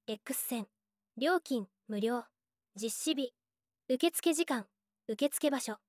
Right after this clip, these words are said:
九月二十四日、水曜日。十月二日、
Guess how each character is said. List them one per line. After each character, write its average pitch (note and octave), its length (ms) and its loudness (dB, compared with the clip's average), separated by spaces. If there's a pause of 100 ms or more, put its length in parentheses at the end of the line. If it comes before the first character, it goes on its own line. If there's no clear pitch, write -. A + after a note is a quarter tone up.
(380)
九 E4+ 140 0
月 D#4+ 260 2
二 G#3+ 140 2
十 C4 180 2
四 C#4 140 2
日、 - 240 -8 (200)
水 C#4 320 2
曜 D#4 180 4
日。 G3+ 180 -8 (720)
十 B3+ 200 2
月 D#4+ 240 2
二 - 240 -6
日、 G#3+ 180 -6